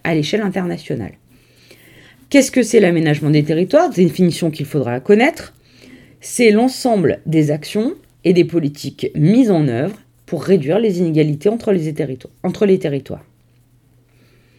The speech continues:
L'ensemble des actions et des politiques mises en œuvre pour réduire les inégalités entre les territoires.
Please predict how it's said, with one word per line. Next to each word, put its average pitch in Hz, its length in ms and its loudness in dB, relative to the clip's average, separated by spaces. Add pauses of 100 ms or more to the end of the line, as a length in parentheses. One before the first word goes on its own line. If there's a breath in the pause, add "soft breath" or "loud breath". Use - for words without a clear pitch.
(480 soft breath)
L'ensemble 208 380 -2
des 175 140 0
actions 165 340 -4
et - 20 -2
des 139 100 0
politiques 139 400 -6
mises 143 160 -2
en 127 80 -2
œuvre 156 180 -4
pour - 140 -12
réduire 165 240 -2
les 196 160 -2
inégalités 143 500 -2
entre 208 200 -6
les 170 80 -4
territoires. 127 440 -12